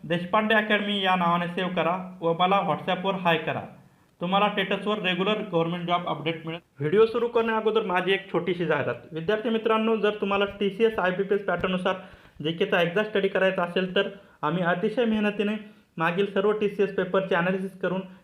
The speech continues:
या जीके ई नोट्स बनवलेल्या आहेत. तर विद्यार्थी मित्रांनो, बघून घ्या जीके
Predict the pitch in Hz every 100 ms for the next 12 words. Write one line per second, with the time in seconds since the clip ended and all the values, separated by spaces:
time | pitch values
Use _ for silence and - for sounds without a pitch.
0 | 151 156 147 170 220 202 185 180 190 185
1 | 160 160 156 139 117 113 - _ _ _
2 | _ _ 160 165 180 214 226 214 220 214
3 | 208 185 190 208 202 214 - - _ _
4 | _ _ _ _ - 156 175 196